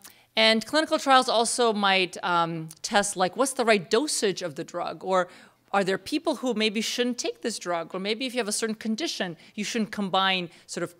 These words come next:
two or more drugs. So in a sense, I'm doing the same thing, but I'm focusing on happiness strategies instead of drug treatments or other kinds of treatments. Okay, so, um,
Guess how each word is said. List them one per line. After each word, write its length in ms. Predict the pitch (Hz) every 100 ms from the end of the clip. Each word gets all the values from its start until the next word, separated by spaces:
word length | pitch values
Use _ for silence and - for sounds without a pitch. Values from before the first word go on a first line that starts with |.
| _ -
two 220 | - 208
or 80 | 180
more 180 | 170 165
drugs. 360 | 170 165 156
So 220 | - 196 - - -
in 120 | 214
a 60 | 214
sense, 280 | - 339 349
I'm 140 | 262
doing 200 | 233 247
the 80 | 208
same 260 | - 294 349
thing, 400 | 262 226 277 427 - - _
but 120 | 226
I'm 100 | 214
focusing 540 | 247 247 285 - 226
on 320 | 190 196 185 185
happiness 500 | - 247 - 226 -
strategies 840 | - 180 175 196 233 302 339 - - -
instead 300 | 220 - 214
of 120 | 170
drug 280 | 160 190 185
treatments 520 | - 220 214 208 208
or 300 | 208 180 175
other 160 | 180 190
kinds 240 | - 175
of 60 | 165
treatments. 560 | - - - - - - _ _ _ _ _ _ - 220
Okay, 260 | 220 185
so, 280 | 175 233 220 - - _ -
um, 320 | 208 202 190